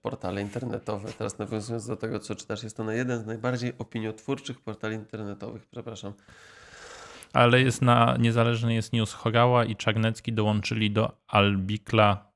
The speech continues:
Speaker 2: kropka com. Poseł Szejna, Lewica, chętnie wezmę udział.
Speaker 1: No.
Speaker 2: Szkoda, że nie
Speaker 1: Bo
Speaker 2: działa.
Speaker 1: jakby byli tam, no nie działa. Bo jak byli tam sami, sami, e, m, tacy konserwatyści, prawicowcy i tak dalej, to by było nudno, bo będzie się nie było z kim napierdalać, więc musi być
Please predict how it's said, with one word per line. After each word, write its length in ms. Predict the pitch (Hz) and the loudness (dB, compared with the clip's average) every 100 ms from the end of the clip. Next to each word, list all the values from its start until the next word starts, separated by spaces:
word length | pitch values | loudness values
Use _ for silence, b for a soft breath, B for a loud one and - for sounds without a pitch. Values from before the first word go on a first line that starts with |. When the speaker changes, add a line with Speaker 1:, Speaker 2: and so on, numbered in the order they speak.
| - | -20
Speaker 2:
kropka 380 | - 101 - 95 | -4 -4 0 -2
com. 280 | - 123 127 | 2 0 0
Poseł 440 | 120 113 107 104 | -2 0 0 0
Szejna, 460 | - - 113 117 110 | 0 0 2 2 4
Lewica, 520 | 101 98 101 - 110 | 4 2 -2 2 2
chętnie 440 | - 117 101 110 | 2 0 2 0
wezmę 340 | 101 98 104 98 | 0 0 0 0
udział. 320 | 87 85 95 _ _ _ _ _ _ _ _ _ | 0 -4 -6 _ _ _ _ _ _ _ _ _
Speaker 1:
No. 300 | 294 165 127 104 | -6 -6 -8 -10
Speaker 2:
Szkoda, 260 | - - 117 | -10 -4 -4
że 120 | 107 | -2
nie 60 | 104 | -4
Speaker 1:
Bo 60 | |
Speaker 2:
działa. 160 | 98 143 | 2 2
Speaker 1:
jakby 180 | 147 151 | 2 0
byli 240 | 160 160 | 0 0
tam, 240 | 156 135 127 - | -2 -4 -6 -6
no 200 | 135 143 | -4 -2
nie 180 | 135 113 | -2 -2
działa. 280 | 123 98 98 _ _ | -4 -6 -12 _ _
Bo 60 | 131 | -2
jak 100 | 135 | 0
byli 160 | 156 | -2
tam 240 | 151 135 131 | -2 -6 -4
sami, 640 | - 131 113 110 113 139 | -2 0 0 -2 -2 -4
sami, 460 | - 139 120 113 110 110 113 110 107 - | -6 -6 -4 -4 -4 -4 -4 -4 -6 -8
e, 440 | 107 107 107 107 - _ | -6 -6 -6 -8 -10 _
m, 220 | 104 104 | -10 -10
tacy 360 | 104 104 - 107 104 110 104 101 - | -8 -10 -8 -8 -6 -6 -6 -8 -6
konserwatyści, 760 | 107 113 104 104 113 107 - | -6 -6 -6 -6 -6 -6 -10
prawicowcy 720 | - 107 107 - 104 98 - | -8 -8 -8 -6 -8 -6 -10
i 40 | 101 | -8
tak 200 | 107 107 | -8 -6
dalej, 300 | 98 107 123 | -4 -4 -4
to 100 | 135 | -6
by 120 | 135 | -6
było 200 | 156 175 | -4 -2
nudno, 360 | 190 143 110 | 0 0 0
bo 140 | 104 107 | -2 -2
będzie 260 | 117 117 - | -4 -6 -6
się 100 | 131 | -6
nie 80 | |
było 200 | 113 110 | -4 -4
z 60 | 117 | -6
kim 160 | - 143 | -6 -6
napierdalać, 720 | 147 170 160 120 104 104 - | -6 -6 -2 -2 -2 -6 -10
więc 200 | 113 107 | -10 -8
musi 300 | 120 107 - | -8 -8 -6
być 340 | 123 123 - | -6 -4 -8